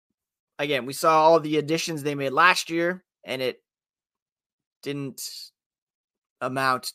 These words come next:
to a playoff win. Now, here's what, uh, Greg Wyshynski writes. "Their hopes get lower if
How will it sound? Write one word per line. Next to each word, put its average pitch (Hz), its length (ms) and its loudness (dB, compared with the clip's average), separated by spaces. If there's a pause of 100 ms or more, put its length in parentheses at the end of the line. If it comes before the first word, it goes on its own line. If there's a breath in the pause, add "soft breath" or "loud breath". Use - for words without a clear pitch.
to 120 200 -8
a 120 60 -4
playoff 113 500 0 (280)
win. 113 280 -8 (1400 soft breath)
Now, 147 540 2 (1120)
here's 175 260 6
what, 165 340 8
uh, 143 360 6
Greg 143 240 -2
Wyshynski 135 560 -6
writes. 123 320 -4
"Their 143 180 -2
hopes 202 360 0
get 165 260 0
lower 156 420 4
if 131 460 -8